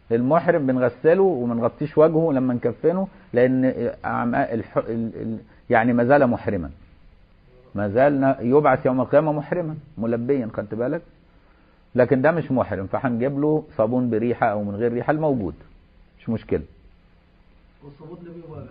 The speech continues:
Speaker 2: بعد ال-، بعد ال-، ال-، بعد الماء المطلق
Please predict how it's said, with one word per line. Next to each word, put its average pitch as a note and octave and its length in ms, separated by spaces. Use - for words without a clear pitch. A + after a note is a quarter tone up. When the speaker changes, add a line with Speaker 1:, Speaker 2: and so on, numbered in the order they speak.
Speaker 2:
بعد A2+ 220
ال-، A2 340
بعد A2 200
ال-، G#2+ 160
ال-، G#2 720
بعد A#2 160
الماء D3+ 180
المطلق D3 400